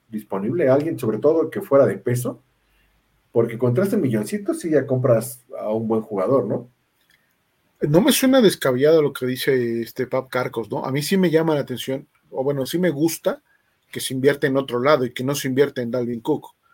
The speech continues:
Speaker 2: Para mí, Raheem Mostert, eh, ya lo vimos aquí en los números, ¿no? Sí estuvo un poco más abajo en yardas,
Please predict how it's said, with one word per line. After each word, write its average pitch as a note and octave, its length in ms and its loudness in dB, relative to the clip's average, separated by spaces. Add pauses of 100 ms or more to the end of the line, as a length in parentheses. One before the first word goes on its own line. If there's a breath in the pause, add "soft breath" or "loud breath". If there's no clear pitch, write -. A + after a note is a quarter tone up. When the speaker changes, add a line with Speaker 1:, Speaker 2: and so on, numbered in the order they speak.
(160)
Speaker 2:
Para B2 200 -2
mí, E3 220 2
Raheem C3 400 -6
Mostert, E3 420 0 (440)
eh, C3 100 -2
ya B2 240 2
lo D3+ 80 6
vimos D3+ 220 -2
aquí C#3+ 160 -6
en C#3+ 60 0
los C#3 60 -2
números, C3+ 320 -2
¿no? E3+ 160 -8 (280 loud breath)
Sí - 180 -4
estuvo F3+ 240 2
un F3 80 2
poco D#3+ 300 -2
más D3+ 260 -4
abajo D3 300 0
en C#3 80 -6
yardas, C#3 420 4